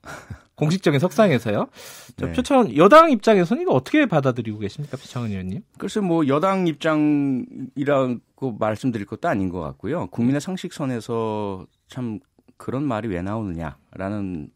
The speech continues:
Speaker 2: 어, 좀 의무-, 의아심이 들고요.
Speaker 1: 예.
Speaker 2: 사실은 뭐, 김영우 의원님도 계시지만 탄핵 이후에 새누리당에서, 어, 뭐, 소장파, 탄핵 찬성파 의원들이 갈라져 나오셔서 바른정당을 만들었을 때
Speaker 1: 네.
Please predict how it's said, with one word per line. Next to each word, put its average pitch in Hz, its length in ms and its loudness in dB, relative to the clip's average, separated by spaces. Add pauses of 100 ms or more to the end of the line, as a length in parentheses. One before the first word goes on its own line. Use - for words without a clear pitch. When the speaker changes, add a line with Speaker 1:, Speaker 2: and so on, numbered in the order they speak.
Speaker 2:
어, 58 160 -18 (200)
좀 95 360 -12
의무-, 107 360 0
의아심이 113 480 -2
들고요. 80 500 -8
Speaker 1:
예. 123 280 -6 (340)
Speaker 2:
사실은 160 1000 0 (240)
뭐, 120 160 -4
김영우 160 320 0
의원님도 127 360 2
계시지만 101 960 -4
탄핵 151 520 -4
이후에 123 600 -2
새누리당에서, 135 1300 -4 (480)
어, 101 960 -4
뭐, 107 140 -8
소장파, 135 460 -4
탄핵 147 260 -6
찬성파 160 400 -6
의원들이 120 360 -4
갈라져 107 360 -6
나오셔서 95 420 -6
바른정당을 104 580 -4
만들었을 82 460 -8
때 71 320 -16
Speaker 1:
네. 104 320 -4